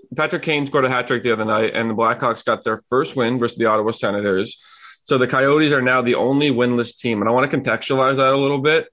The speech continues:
I saw this crazy little graphic on social media yesterday.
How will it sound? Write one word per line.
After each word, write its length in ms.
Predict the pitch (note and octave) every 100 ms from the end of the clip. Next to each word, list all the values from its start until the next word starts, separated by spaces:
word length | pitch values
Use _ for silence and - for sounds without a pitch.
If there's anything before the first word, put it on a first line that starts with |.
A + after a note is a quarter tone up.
| _ _ -
I 80 | C3
saw 200 | D3+ D3+
this 160 | C3+
crazy 520 | - D3+ C#3 C3+ C3+
little 220 | A#2+ B2+ A#2
graphic 560 | A#2 A#2 A#2+ B2 A#2
on 120 | A2+
social 300 | A2+ A#2 -
media 280 | A2 A2 G#2
yesterday. 580 | G2+ G#2+ - G#2 F2+